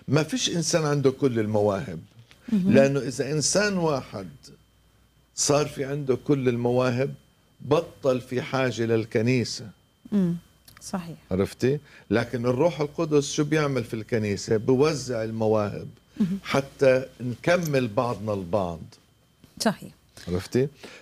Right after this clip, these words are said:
Speaker 1: فهلأ روح الحكمة، كلام الحكمة، لما بيعطيني موهبة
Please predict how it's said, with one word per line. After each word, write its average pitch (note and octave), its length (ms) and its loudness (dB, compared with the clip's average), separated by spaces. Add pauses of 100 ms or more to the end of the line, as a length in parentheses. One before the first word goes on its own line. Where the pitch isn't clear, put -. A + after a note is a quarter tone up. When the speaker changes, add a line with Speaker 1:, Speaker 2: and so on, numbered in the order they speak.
Speaker 1:
فهلأ D#3+ 500 2
روح G#3 280 2
الحكمة، D#3+ 480 -4
كلام D#3+ 420 2
الحكمة، C3 580 -4 (480)
لما A#2+ 400 2 (160)
بيعطيني C#3 560 2
موهبة C#3+ 500 2